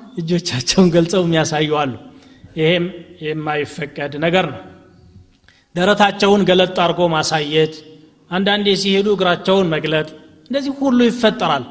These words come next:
ሰው ራሱን ያታልላል። አንዳንዴ ምን ያጋጥማችኋል? "አንተ ይሄን ሆኖ ነው ወይ የምትከታተለው?" እንዳትሉኝ፣ ሁላችሁም ያያችሁት ነው። <laughs>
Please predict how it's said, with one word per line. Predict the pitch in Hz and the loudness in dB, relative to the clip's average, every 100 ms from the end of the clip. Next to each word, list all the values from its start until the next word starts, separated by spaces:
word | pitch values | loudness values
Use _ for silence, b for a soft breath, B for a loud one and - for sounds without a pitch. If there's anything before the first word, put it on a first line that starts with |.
| - - - | -18 -20 -6
ሰው | - 220 208 | 0 2 4
ራሱን | 185 180 185 180 | 4 2 2 0
ያታልላል። | 175 175 - 180 156 143 120 - - - - _ _ _ _ _ - | 0 0 -2 0 0 -2 -6 -14 -20 -20 -20 _ _ _ _ _ -4
አንዳንዴ | 175 208 220 226 | 0 2 2 2
ምን | 214 | 4
ያጋጥማችኋል? | 202 170 170 165 175 165 170 175 185 180 - - - - | 2 2 0 0 0 0 2 2 2 -4 -12 -20 -20 -20
"አንተ | 139 135 | -18 -8
ይሄን | 156 156 | -4 -4
ሆኖ | 160 160 | -4 -4
ነው | 156 | -2
ወይ | 156 | -2
የምትከታተለው?" | 156 151 - 160 147 160 190 | -2 -6 -8 -4 -4 0 0
እንዳትሉኝ፣ | 180 156 - 151 | 0 -2 -4 -6
ሁላችሁም | 156 175 175 175 202 | -2 2 2 2 2
ያያችሁት | 170 170 165 208 156 | 4 2 0 -4 -6
ነው። | 139 | -6
<laughs> | - | -10